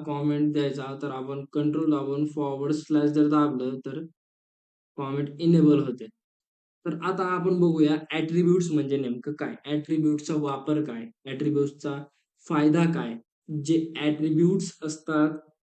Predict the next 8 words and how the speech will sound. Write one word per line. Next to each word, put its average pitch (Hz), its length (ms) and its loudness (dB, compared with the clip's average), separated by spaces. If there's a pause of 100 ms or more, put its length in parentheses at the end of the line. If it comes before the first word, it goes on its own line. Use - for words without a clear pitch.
ते 165 180 2
आपल्याला 151 500 2 (600)
ॲडिशनल 175 520 4
इन्फॉर्मेशन 170 720 2
प्रोव्हाइड 151 440 4
करतात 139 500 -4
एलिमेंट 160 400 4
बद्दल. 123 400 -6